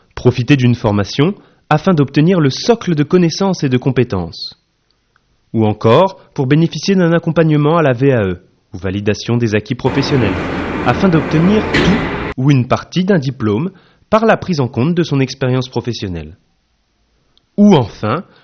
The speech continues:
pour obtenir une certification parmi celles proposées dans les listes élaborées par les partenaires sociaux, l'État ou les régions. Mais le crédit d'heures de mon compte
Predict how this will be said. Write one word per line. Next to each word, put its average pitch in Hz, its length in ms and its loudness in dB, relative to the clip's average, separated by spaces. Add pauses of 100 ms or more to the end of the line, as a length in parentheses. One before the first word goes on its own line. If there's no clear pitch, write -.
(320)
pour 254 160 0
obtenir 165 440 0
une 131 120 0
certification - 880 -6 (340)
parmi 185 280 2
celles 127 260 -2
proposées 170 440 0
dans 139 100 0
les 98 120 -2
listes 113 480 -8 (240)
élaborées 165 460 2
par 139 160 -6
les 113 80 -2
partenaires 113 460 -4
sociaux, 139 480 -6 (320)
l'État 107 600 -4 (120)
ou 185 80 2
les 160 140 4
régions. 98 400 -4 (1160)
Mais 156 120 4
le 208 100 6
crédit 202 300 0
d'heures 196 240 4
de 147 80 0
mon 135 160 4
compte 226 440 -2